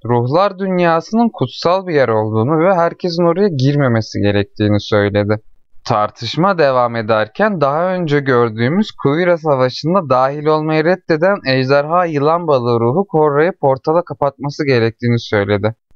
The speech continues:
Çünkü portal açık kaldığı sürede Keum gibi insanlar ondan kâr etmeye çalışacaktı.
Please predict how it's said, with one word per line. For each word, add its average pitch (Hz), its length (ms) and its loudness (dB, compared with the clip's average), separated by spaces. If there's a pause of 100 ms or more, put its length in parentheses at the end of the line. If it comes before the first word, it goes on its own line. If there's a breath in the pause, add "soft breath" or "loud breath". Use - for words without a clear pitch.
(220)
Çünkü 202 520 0 (100)
portal 147 400 0
açık 180 340 -4
kaldığı 156 480 0
sürede 165 680 0 (360)
Keum 202 300 0
gibi 151 220 0
insanlar 143 760 0
ondan 139 460 0
kâr 135 280 0
etmeye 113 360 -2
çalışacaktı. 110 840 -2